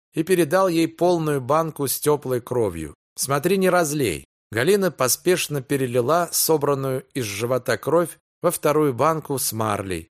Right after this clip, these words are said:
стоящую перед ней на стерильном столике. А потом, стараясь не пролить ни капли, заполнила уже профильтрованной кровью стерильный полулитровый флакон из-под физраствора,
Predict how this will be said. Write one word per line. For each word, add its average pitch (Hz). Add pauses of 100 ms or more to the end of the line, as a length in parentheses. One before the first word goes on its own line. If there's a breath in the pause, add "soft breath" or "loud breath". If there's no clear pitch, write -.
(120)
стоящую 170
перед 127
ней 165
на 120
стерильном 120
столике. 78 (220)
А 92
потом, 175
стараясь 156
не 143
пролить 151
ни 139
капли, 165 (180)
заполнила 185
уже 156
профильтрованной 135
кровью 160
стерильный 151
полулитровый 135
флакон 143 (160)
из-под 143
физраствора, 135